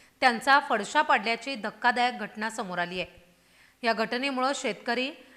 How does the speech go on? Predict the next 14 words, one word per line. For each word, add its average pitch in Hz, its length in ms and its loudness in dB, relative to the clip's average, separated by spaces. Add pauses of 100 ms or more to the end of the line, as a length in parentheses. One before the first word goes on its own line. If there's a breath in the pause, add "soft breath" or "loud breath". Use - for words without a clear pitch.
(100)
आणि 233 160 -2
गावकऱ्यांमध्ये 254 800 0
भीतीचं 247 560 -6
वातावरण 220 540 -2
निर्माण 180 320 -8
झालंय. 190 280 -6 (680 soft breath)
शेतकरी 262 520 -2
शिवाजी 226 440 -2
बाबू 226 300 0
बोडके 214 680 -6 (200 loud breath)
यांच्या 233 380 0
शेळ्या 254 360 2
गेल्या 220 300 0
आठवड्यात 220 440 -2